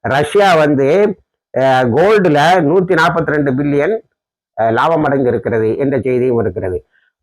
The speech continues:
ட்ரம்ப் இப்போ குழம்பி போய் இருக்கான். அது இப்போ ஹமாஸுக்கு இதா இருக்கு, ப-, ப-, சாதகமா இருக்கு. அதோல, அஹ், போராளிகள் குழுக்கள் ஹ-, ஹலீல் அல் ஹயா தலைமையில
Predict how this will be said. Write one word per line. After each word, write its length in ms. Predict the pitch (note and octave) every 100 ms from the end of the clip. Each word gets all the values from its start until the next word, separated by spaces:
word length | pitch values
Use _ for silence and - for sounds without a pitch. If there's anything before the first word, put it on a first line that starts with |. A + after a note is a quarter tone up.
| -
ட்ரம்ப் 220 | D#3 F3+
இப்போ 180 | E3 C#3+
குழம்பி 400 | A#2+ C#3+ F#3 E3
போய் 160 | E3+ D3+
இருக்கான். 400 | A#2+ A2 D3 F3+ _ _ _
அது 260 | A#2 C#3+ D#3+
இப்போ 480 | A#2+ D3 E3+ - - _ _ _ _ _
ஹமாஸுக்கு 600 | A#2 D3+ E3+ E3 E3 C#3+ C3
இதா 260 | C3 D3+
இருக்கு, 640 | C3+ A2+ A#2+ B2 A#2+ A#2 F#2+
ப-, 300 | A2+ A2 G#2 -
ப-, 260 | B2+ A#2 -
சாதகமா 480 | C3+ E3 D#3+ D#3+ C#3+
இருக்கு. 460 | B2 C3 G3 A#3+ _ _ _ -
அதோல, 400 | B2+ F3 F#3 B2 C3+ D#3+ - - _ _ _ _ _ _ _ A2+
அஹ், 160 | A#2 G#2
போராளிகள் 800 | C#3+ F3+ F3 D3 D3 G3+ G#3 -
குழுக்கள் 460 | D3+ D3+ D#3+ F3+ G#3
ஹ-, 680 | D3 C#3+ D#3 D#3+ C#3 A#2+ -
ஹலீல் 260 | D#3+ F3
அல் 100 | E3
ஹயா 320 | B2+ C3+ C#3+ C3
தலைமையில 460 | C3 C3 C3+ D#3